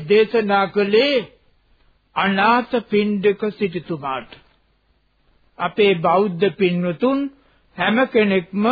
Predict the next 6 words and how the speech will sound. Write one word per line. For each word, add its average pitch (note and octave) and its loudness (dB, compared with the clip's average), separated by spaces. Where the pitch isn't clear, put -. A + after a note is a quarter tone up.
අනාථ A3 0
පිණ්ඩික G3+ -2
සිටුතුමා F3+ -2
ගැන F3+ 0
හොඳට F3 -6
දන්නවා. D3+ -6